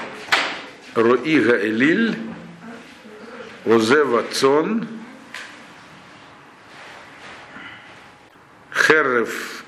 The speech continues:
аль зрао, ве аль айне мино,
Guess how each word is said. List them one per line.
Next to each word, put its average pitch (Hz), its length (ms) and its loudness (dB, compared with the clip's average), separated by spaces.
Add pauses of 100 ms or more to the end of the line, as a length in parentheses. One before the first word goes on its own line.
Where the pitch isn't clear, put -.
аль 123 240 2
зрао, 123 800 2 (160)
ве 117 160 2
аль 117 340 2
айне 131 360 0
мино, 107 640 -2